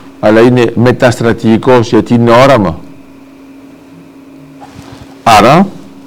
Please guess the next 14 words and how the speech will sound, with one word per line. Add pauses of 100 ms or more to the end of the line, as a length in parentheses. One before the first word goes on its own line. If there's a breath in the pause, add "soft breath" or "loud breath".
(840)
είστε
ακόμα
εδώ; (800)
Ναι. (400 loud breath)
Άρα
λέω
λοιπόν
ότι
άμα
τώρα
είναι (300)
όραμα, (4000)
σημαίνει
τι;